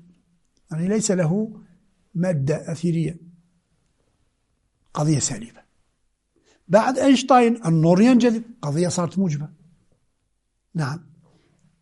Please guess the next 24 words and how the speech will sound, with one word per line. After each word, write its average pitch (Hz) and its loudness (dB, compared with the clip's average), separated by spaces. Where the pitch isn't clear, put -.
ال-، 190 -2
الشمس 277 2
تدور 247 6
حول 226 6
الأرض 180 2
عند 175 0
عقيدة 180 0
القدماء، 165 0
قضية 147 -2
كاذبة. 190 -4
أن 170 -2
الأرض 262 2
تدور 247 2
حول 208 0
الشمس 202 -4
الآن، 170 -6
قضية 139 -6
صادقة. 185 -6
صدق 190 -4
كذب. - 0
قضية 147 -2
صادقة، 196 -2
قضية 175 -6
كاذبة. 156 -8